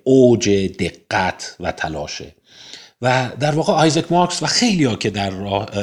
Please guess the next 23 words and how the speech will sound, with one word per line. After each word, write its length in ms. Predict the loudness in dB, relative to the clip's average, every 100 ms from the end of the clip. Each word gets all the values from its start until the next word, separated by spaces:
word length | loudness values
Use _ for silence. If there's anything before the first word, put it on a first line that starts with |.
| -4
در 180 | -4 -4
کنار 320 | -2 0 0
او 120 | 0
هستند 300 | 0 -2 -2
این 80 | 0
جمله 280 | -2 -4 -6
رو 80 |
می‌گن، 300 | -10 -10 -14 -18 -20 -20 -12
مثل 220 | -6 -4 -2
این 80 |
که 100 | -2
بشر 360 | 0 0 0 0
رو 120 | 0
تا 240 | 0 0 0
ولش 480 | 0 0 0 0
می‌کنی 640 | -2 -4 -2 0 0 -2 -8 _ _ _ _ -10
رفتارش 1080 | -4 -4 -4 -4 0 0 0 -2 -2 -4 -10 _ _
جنبهٔ 640 | -2 -2 0 0 2 0
کامپالسیو 840 | 0 -2 -2 -4 -6 -2 -2 -2 -6 -14 _ -10
و 80 | -4
اعتیادگونه 800 | -4 -4 -4 -4 -6 -8 -12 -12
پیدا 360 | -12 -18 -18 -20
می‌کنه 520 | -20 -20 -20 -20